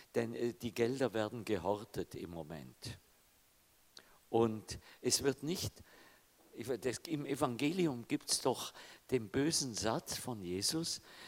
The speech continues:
"Sorgt euch nicht um das Morgen.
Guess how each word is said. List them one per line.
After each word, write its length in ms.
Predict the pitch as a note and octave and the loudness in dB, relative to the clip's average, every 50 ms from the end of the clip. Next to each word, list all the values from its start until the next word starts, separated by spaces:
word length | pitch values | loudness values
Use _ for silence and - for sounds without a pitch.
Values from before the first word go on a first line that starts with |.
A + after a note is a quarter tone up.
| - | -2
"Sorgt 460 | - - - B2 B2+ D#3 F3 - - - | 2 4 6 6 6 4 2 0 -6 -2
euch 280 | - A2 A2 G#2+ - | 0 0 0 0 -2
nicht 380 | B2 B2+ D3 D3 - - - - | -4 -4 -4 -4 -4 -8 -8 -8
um 220 | - B2+ B2 A#2+ | -8 -8 -8 -4
das 260 | B2 B2 A2+ - - | -4 -2 -2 -2 -4
Morgen. 680 | - G#2 G2+ A2 A2 B2+ C3+ A#2+ - F2+ D2+ A#1+ - | -4 -4 -4 -2 -2 -2 -4 -4 -6 -8 -8 -10 -12